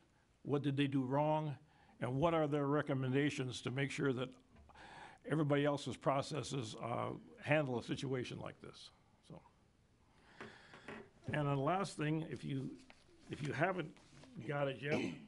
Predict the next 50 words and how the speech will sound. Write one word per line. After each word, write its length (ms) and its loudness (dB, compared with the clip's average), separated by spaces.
the 80 -8
Chamber 440 2
of 100 -2
Commerce 400 2
has 100 -4
put 160 0
out 240 2
a, 40 -6
a 40 -6
magazine. 680 0
It's 100 -20
being 280 2
distributed 600 2
this 200 -2
week. 300 2
They 140 -4
printed 400 -2
sixteen 580 -2
thousand 480 0
copies. 540 0
They'll 100 -4
be 80 -2
going 260 0
to 60 2
every 160 0
house 280 0
in 60 -10
Berkeley, 280 -4
Huntington 380 -2
Woods, 220 -2
and 160 -4
some 280 0
of 200 -2
the 80 -10
surrounding 680 0
parts 280 0
of 80 -2
Royal 320 4
Oak. 180 0
We're 120 0
sneaking 320 -4
out 140 -2
there 120 2
trying 220 -2
to 40 -4
get 200 -2
them 180 2
to 140 0
come 200 0
and 180 -2